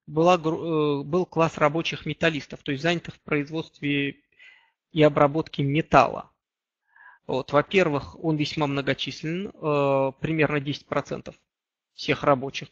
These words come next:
Советского Союза. Во-вторых, он один из самых молодых.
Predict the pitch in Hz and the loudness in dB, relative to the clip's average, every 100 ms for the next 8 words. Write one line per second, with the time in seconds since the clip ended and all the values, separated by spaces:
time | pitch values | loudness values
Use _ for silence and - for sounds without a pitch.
0 | _ - 151 139 - - 143 - 175 220 | _ -8 -2 -2 -2 -4 -6 -2 -4 -2
1 | 190 196 - - - - _ 143 - 175 | -6 -8 -16 -20 -20 -20 _ -6 2 4
2 | 214 240 - 165 196 170 147 165 147 - | 4 0 -4 -2 2 2 2 -2 -4 4
3 | 170 165 - 151 156 156 123 - | 4 4 -4 2 4 4 2 -12